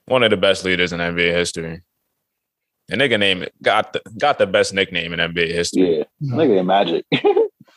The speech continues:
Speaker 3: And that shit stuck.
Speaker 2: Like, when you think of Showtime Lakers, you think of Magic Johnson.
Speaker 1: Yeah.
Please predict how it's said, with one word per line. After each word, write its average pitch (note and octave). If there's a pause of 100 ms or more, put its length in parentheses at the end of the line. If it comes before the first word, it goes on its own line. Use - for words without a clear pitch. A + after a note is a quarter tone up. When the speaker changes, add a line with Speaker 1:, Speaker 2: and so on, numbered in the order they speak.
(1500)
Speaker 3:
And E3
that C#3
shit A#2+
stuck. -
Speaker 2:
Like, G#2
when B2
you D#3
think C3
of -
Showtime G#2
Lakers, F2+
you F#2+
think F#2
of E2
Magic E2
Johnson. -
Speaker 1:
Yeah. E2